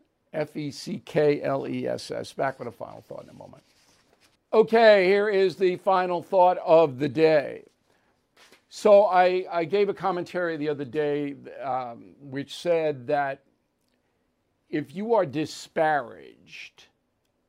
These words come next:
on purpose, you don't forget it. But I didn't say how to deal with it. So if someone's disrespectful to you, what do you do?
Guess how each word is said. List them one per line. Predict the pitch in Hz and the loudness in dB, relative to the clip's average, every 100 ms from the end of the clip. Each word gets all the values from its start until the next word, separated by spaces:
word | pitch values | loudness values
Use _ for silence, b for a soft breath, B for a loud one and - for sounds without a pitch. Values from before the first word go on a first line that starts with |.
| _ | _
on | 156 131 135 | -6 -6 -6
purpose, | - - - 175 160 - - - - - - _ _ _ _ _ _ _ _ - | -12 -16 -6 -6 -6 -16 -20 -20 -18 -20 -20 _ _ _ _ _ _ _ _ -8
you | 135 | -4
don't | 151 147 | -4 -4
forget | 143 131 127 | -10 -12 -12
it. | - _ _ _ _ _ _ _ _ _ _ b b b | -14 _ _ _ _ _ _ _ _ _ _ b b b
But | 156 | -2
I | 156 | 0
didn't | 170 233 | 2 0
say | 220 190 165 | -2 -2 -2
how | 156 135 147 160 | -2 -6 -6 -4
to | 156 | -4
deal | 143 180 175 | -8 -6 -6
with | 117 110 | -10 -16
it. | - _ _ _ _ _ _ _ _ | -20 _ _ _ _ _ _ _ _
So | 143 | -10
if | 135 | -8
someone's | 180 208 240 - | -8 -12 -14 -8
disrespectful | 202 - 180 139 - 151 - - - _ | -8 -8 -14 -14 -8 -8 -8 -18 -20 _
to | - | -20
you, | 101 | -18
what | 113 175 | -14 -12
do | 226 | -12
you | 196 95 | -14 -16
do? | - 139 | -10 -10